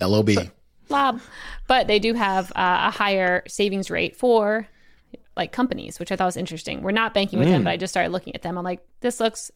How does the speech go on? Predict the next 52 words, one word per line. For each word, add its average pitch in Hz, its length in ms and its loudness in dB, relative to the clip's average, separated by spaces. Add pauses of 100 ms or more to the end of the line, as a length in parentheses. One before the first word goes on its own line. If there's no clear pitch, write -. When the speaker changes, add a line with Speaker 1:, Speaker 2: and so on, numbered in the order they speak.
Speaker 2:
you 226 100 0
know, 185 140 2
they're 180 100 0
well 185 220 0
established. 196 500 2
They've 175 140 -4
been 202 140 0
around 202 240 0
a 202 60 -2
while, 175 520 2 (400)
F 208 140 -4
D 220 100 0
I 214 80 4
C 214 140 -2
insured, 185 560 -2 (120)
all 233 140 2
the 226 80 0
things, 180 380 -6
and 185 380 -2 (840)
they 214 80 -4
look 208 140 0
like 196 100 0
they 190 80 -4
could 185 140 -6
be 175 280 -2
better." - 360 -2 (640)
And 269 380 0 (420)
the 196 140 0
other 294 160 2
thing, 190 400 -2 (260)
though, 196 140 2
that 185 120 0
I've 185 220 2
been 185 140 -4
exploring 202 580 0
is 175 380 -2
I 196 80 0
was 190 120 -4
talking 262 460 -2
to, 185 640 -2
um, 160 560 -2 (640)
have 214 160 -6
you 240 60 -2
heard 294 120 0
of, 277 160 -4 (160)
you 214 80 -2
know, 180 140 0
like, - 120 -4
family 190 300 -2
offices 190 540 -2
that - 220 -4
manage, 170 540 -6